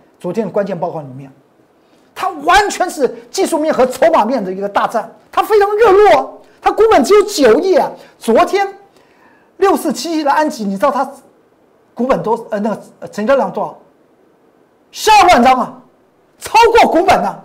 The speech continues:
一天就换掉一个董事长啊！这种股票来讲的话，跟着我工作人员来，跟着我工作人员老师来。昨天写的关键报在 Line 里面，然后呢，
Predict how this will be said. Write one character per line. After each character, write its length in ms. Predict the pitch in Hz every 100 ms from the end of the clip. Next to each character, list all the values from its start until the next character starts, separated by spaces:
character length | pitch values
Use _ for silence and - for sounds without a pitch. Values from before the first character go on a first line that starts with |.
| _ _ _ -
一 180 | 466 403
天 180 | 427
就 80 | 427
换 200 | - 392
掉 140 | 311 302
一 100 | 294
个 80 |
董 180 | 247 190
事 80 | 240
长 160 | 233 -
啊！ 140 | - _ _ _ _ -
这 160 | 427 403
种 80 |
股 120 | - 214
票 180 | 320
来 100 | 262
讲 140 | 262 226
的 60 | 240
话， 260 | 254 - - _ _ _ _ _ _ _ _ _ _ -
跟 140 | 220
着 60 | 202
我 100 | -
工 180 | - 165
作 100 | 165
人 80 |
员 80 | 131
来， 80 | - _ _ _ _ _ _ _ _ _ -
跟 160 | 175
着 80 | 180
我 120 | 165 - _ _ -
工 140 | 196
作 80 | 170
人 100 | 165
员 40 |
老 60 | 165
师 140 | -
来。 120 | - - _ - - _ _ _ _ _ _ _ _ _ _ _ _ _ _ -
昨 120 | 190
天 160 | 240
写 140 | 247 165
的 80 | 160
关 180 | 202
键 140 | 196 175
报 180 | 180 156
在 160 | 170
Line 240 | 165 165 160 - _
里 80 | 139
面， 160 | 135 131 _ - - _ _ _ _ _ _
然 100 | 170
后 100 | 185
呢， 160 | 185